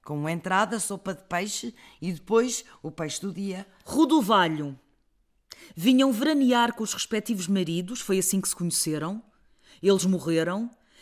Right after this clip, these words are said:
Speaker 2: A filha de Charlotte tentou convencer a mãe a voltar para casa, mas ela recusou a oferta.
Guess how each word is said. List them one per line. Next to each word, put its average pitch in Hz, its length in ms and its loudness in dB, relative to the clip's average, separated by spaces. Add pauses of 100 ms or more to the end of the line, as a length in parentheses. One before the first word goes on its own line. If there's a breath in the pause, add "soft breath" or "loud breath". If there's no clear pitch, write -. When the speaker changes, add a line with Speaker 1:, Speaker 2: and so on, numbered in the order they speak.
(160 loud breath)
Speaker 2:
A 190 60 4
filha 262 260 4
de 214 80 -2
Charlotte 240 680 4
tentou 226 280 -2
convencer 208 500 -2
a 202 40 2
mãe 196 200 0
a 185 60 0
voltar 185 340 -4
para 170 180 -4
casa, 175 400 0
mas 175 200 -2
ela 180 200 2
recusou 175 460 -4
a 165 140 2
oferta. 147 600 -8